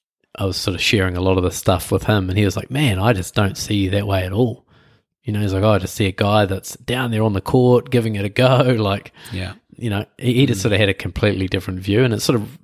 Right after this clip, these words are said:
Speaker 1: it snapped me back into, like, the bigger view of going, "Oh, yeah, I'm kinda just out here doing shit I wanna do and trying stuff, and I'm right
Speaker 2: Absolutely.
Speaker 1: down now in the weeds of this one little
Speaker 2: The
Speaker 1: thing."
Speaker 2: microscopic
Speaker 1: Yeah, that's right.
Speaker 2: parts. Yeah.
Speaker 1: So,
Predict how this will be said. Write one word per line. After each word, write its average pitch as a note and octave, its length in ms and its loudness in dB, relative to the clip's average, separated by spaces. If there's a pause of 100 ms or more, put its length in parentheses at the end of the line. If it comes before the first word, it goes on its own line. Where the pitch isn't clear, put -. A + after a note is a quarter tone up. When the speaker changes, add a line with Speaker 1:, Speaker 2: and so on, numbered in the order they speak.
Speaker 1:
it - 320 -6
snapped - 480 0
me G2+ 300 -2 (160)
back G#2 220 0
into, G#2+ 200 -6
like, F#2+ 160 -8
the G2+ 80 -10
bigger G#2 220 -10
view G#2 180 -8
of A#2 80 -8
going, - 220 -8
"Oh, F#3 100 -10
yeah, E3 240 -4 (960)
I'm A#2 60 -8
kinda C3+ 220 -2
just G2 160 -4
out G2+ 160 0
here G2 180 2 (160)
doing G#2+ 220 0
shit - 200 -2
I G#2 40 2
wanna G2 200 -2
do G#2+ 300 2
and F#2 140 -4
trying G#2 340 -4
stuff, A2 380 -2
and F#2 160 -8 (360)
I'm G#2 60 2
right - 20 2 (440)
Speaker 2:
Absolutely. A2 100 2
Speaker 1:
down G#2 320 2
now G#2 240 2
in G2+ 80 0
the F#2+ 80 0
weeds G#2 420 2
of - 300 -6 (100)
this - 200 -6
one A#2 480 0
little G#2 560 0
Speaker 2:
The G#2 100 -6
Speaker 1:
thing." A2 180 4
Speaker 2:
microscopic G2+ 1120 -4
Speaker 1:
Yeah, F#2 100 -4 (420)
that's - 220 -2
right. G2+ 60 2 (120)
Speaker 2:
parts. - 360 -6
Yeah. G2 260 -2 (580)
Speaker 1:
So, F#2+ 360 2